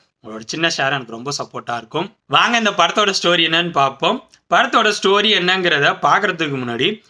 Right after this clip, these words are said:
வீடியோ ஸ்டார்டிங்ல சொன்ன இன்ஃபர்மேஷன்ஸ்ல ஒரே ஒரு விஷயம் மட்டும் மறந்துட்டேன். அது என்னன்னா, மஃப்டி படத்தோட அஃபிஷியல் ரீமேக் தான். சிம்பு நடிச்சு ரிலீஸ் ஆன பத்து தல படம். இந்த இன்ஃபர்மேஷன், ஆ,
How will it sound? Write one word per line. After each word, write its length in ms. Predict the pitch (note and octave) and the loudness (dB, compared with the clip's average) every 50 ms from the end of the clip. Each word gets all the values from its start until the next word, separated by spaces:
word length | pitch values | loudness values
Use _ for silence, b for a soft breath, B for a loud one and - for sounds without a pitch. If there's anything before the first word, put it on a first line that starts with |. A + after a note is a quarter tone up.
| b | b
வீடியோ 340 | - E3 A3 B3 A#3 A3 G3+ - - | -4 -2 0 0 2 2 0 2 2
ஸ்டார்டிங்ல 480 | E3+ D#3+ E3+ F3 G3 F#3 F3+ E3+ E3 | 2 2 2 2 0 -2 0 0 0
சொன்ன 240 | E3+ E3+ D#3+ D3+ D3 | 0 -2 -2 -2 -2
இன்ஃபர்மேஷன்ஸ்ல 920 | C#3 C#3 C#3+ C#3+ F#3 F3+ F3 D#3+ D3 D3 C#3+ B2 A#2+ - B2+ C3+ E3+ E3 | -2 -2 -4 -4 -6 -4 -4 -6 -6 -8 -8 -10 -10 -8 -4 -4 -4 -2
ஒரே 240 | C3 B2+ C#3 D3+ F#3 | -2 -2 0 0 0
ஒரு 120 | G3 F#3 E3+ | 0 -2 -2
விஷயம் 260 | D3+ - D#3+ C#3 C3 | -4 -4 -6 -6 -8
மட்டும் 260 | B2 B2 D#3 D3 C3 | -8 -10 -8 -8 -6
மறந்துட்டேன். 560 | A#2 A#2 C3 C#3 D3 C#3+ C#3+ C3+ D3+ F3 - B B B B B B B | -6 -4 -4 -4 -6 -4 -2 -4 -4 -4 -6 B B B B B B B
அது 280 | - C3+ D3 E3+ E3+ F3 | -2 0 2 2 2 2
என்னன்னா, 400 | F#3 F#3 F3+ E3 D#3+ F#3 A#3 A#3+ B B B B B B | 2 2 2 4 2 2 2 0 B B B B B B
மஃப்டி 280 | C#3+ D#3 F#3 F#3+ - - | 0 0 0 0 0 -2
படத்தோட 680 | B3 A#3 F#3 G3 F3+ F3 E3+ - E3 D3 C#3+ C#3 C#3+ E3 D#3+ C3+ | -2 0 2 2 2 2 2 0 0 0 2 2 2 2 2 2
அஃபிஷியல் 420 | - - G3 G3 - A3 G3 F#3 | 0 -2 -2 -2 0 0 0 0
ரீமேக் 380 | D#3 D3+ C#3+ C3+ B2+ A#2 A2 _ | 0 -2 -4 -4 -6 -8 -10 _
தான். 340 | - A#2 C3 E3 F#3 - - - - | -2 0 0 0 0 -2 -8 -8 -4
சிம்பு 320 | F3+ F#3+ A3+ A#3 A3+ A3 F#3+ | -2 -2 -2 0 0 0 2
நடிச்சு 680 | E3 D3 D3 E3 E3 - - E3 E3 E3+ F#3+ F#3+ D3+ | 2 2 0 0 -2 -4 -2 0 0 0 0 0 -2
ரிலீஸ் 340 | C3 C#3 D3+ E3 E3 D3+ D3+ | -2 0 0 0 0 -2 -2
ஆன 280 | C3+ B2 B2+ D#3 E3+ | -2 -2 -2 -4 -4
பத்து 320 | - - C3+ - - E3+ - | -4 -6 -6 -4 -6 -6 -4
தல 240 | - B2+ B2 A#2+ | -4 -4 -4 -4
படம். 400 | A2+ - B2 A#2+ D3+ G#3 A3 B B B B B B B B | -6 -4 -2 0 0 -2 -2 B B B B B B B B
இந்த 220 | - C3+ C#3+ C#3+ D3 | -6 -2 0 0 2
இன்ஃபர்மேஷன், 760 | E3+ F#3 G3+ G3 F3 F3 E3+ - F3 F#3 F#3+ F#3+ - - C3+ | 2 2 0 2 0 0 0 0 0 0 -2 -4 -6 -2 0
ஆ, 200 | C3+ C3+ C3 | 0 0 0